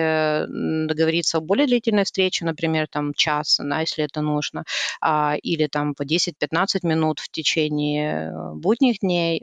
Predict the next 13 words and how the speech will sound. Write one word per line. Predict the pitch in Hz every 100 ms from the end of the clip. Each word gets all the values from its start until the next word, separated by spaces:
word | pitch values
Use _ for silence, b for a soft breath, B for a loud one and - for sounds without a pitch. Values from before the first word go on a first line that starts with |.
| 170
Э, | 160 160 -
просто | 160 -
у | 160
меня | 156 156 147
в | 165
выходные | - 160 160 156 147
больше | 170 - 190
времени, | 170 156 147 147 147
да, | 175 175
м, | 151 156 151 151 156 165 - - - -
в |
рабочее | 160 156 170 -
время, | 160 160 156